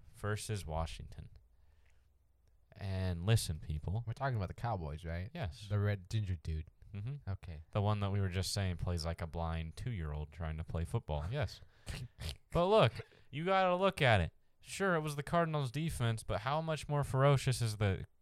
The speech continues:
Speaker 1: Cardinals' secondary than Washington? I feel like the Cardinals have a way more ferocious pass defense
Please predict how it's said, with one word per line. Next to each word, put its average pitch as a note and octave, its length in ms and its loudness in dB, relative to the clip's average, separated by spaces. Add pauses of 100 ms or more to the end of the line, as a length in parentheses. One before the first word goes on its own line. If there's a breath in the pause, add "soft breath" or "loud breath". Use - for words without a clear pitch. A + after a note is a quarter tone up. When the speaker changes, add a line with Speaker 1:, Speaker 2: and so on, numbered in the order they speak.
(100)
Speaker 1:
Cardinals' D3+ 460 2
secondary G#2 560 0
than F#2 140 0
Washington? F#2 600 0 (580 soft breath)
I C#3+ 80 0
feel E3+ 200 -2
like C3 180 4
the A2+ 80 -4
Cardinals A#2 360 0
have G#2+ 140 -2
a F#2+ 80 -2
way A#2 220 -2
more G#2+ 220 0
ferocious G2 540 -4
pass G#2 340 -2
defense E2 540 -8